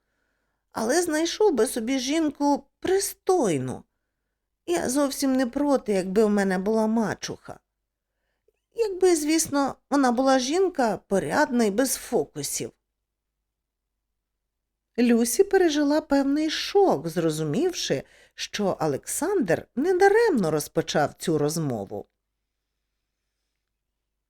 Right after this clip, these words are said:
"Увесь цей клопіт із мачухами", провадив Олександр, досі звертаючись до стелі.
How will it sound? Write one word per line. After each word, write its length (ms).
"Увесь 440
цей 340
клопіт 640
із 240
мачухами", 840
провадив 500
Олександр, 880
досі 480
звертаючись 800
до 160
стелі. 600